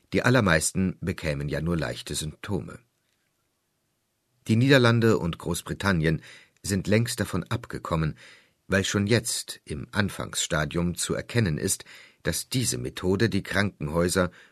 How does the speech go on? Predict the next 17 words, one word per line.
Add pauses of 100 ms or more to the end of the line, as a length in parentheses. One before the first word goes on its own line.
(140)
und
das
Gesundheitssystem
komplett
überlastet. (680)
Bergamo
lässt
grüßen. (2250)
Für
Deutschland, (200)
wo
momentan
mit
null
Komma
acht
Prozent